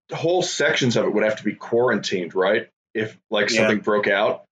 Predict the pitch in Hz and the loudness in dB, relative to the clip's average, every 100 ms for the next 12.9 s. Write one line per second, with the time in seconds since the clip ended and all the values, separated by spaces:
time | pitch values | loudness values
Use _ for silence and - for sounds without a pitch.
0 | _ _ _ _ _ _ _ _ _ _ | _ _ _ _ _ _ _ _ _ _
1 | _ _ _ _ _ _ _ - 127 135 | _ _ _ _ _ _ _ -2 2 2
2 | 170 175 156 143 127 131 135 117 120 117 | 2 2 0 0 2 2 2 0 0 0
3 | 131 127 120 107 101 _ _ _ _ _ | 2 2 2 0 -2 _ _ _ _ _
4 | - 147 160 151 - 196 240 208 135 117 | -2 0 2 0 0 0 2 2 2 2
5 | - 156 165 107 - 104 104 - - - | 2 2 2 2 2 0 0 0 0 2
6 | 127 - 120 113 107 95 92 110 107 80 | 2 0 0 2 2 0 -2 0 2 2
7 | - - _ _ _ _ _ _ 135 - | 0 -4 _ _ _ _ _ _ -4 -2
8 | - 190 208 160 143 - 120 - 127 123 | 0 2 2 2 0 0 0 2 0 0
9 | - - 135 135 120 110 107 113 113 120 | -8 -2 2 4 2 0 0 2 2 2
10 | 104 107 104 107 104 107 104 104 107 98 | 2 2 2 0 0 0 0 2 0 0
11 | 101 - 107 202 196 196 - 98 95 190 | -2 -6 -2 0 2 2 2 0 -2 -6
12 | _ _ _ _ _ _ 107 104 101 | _ _ _ _ _ _ 0 2 0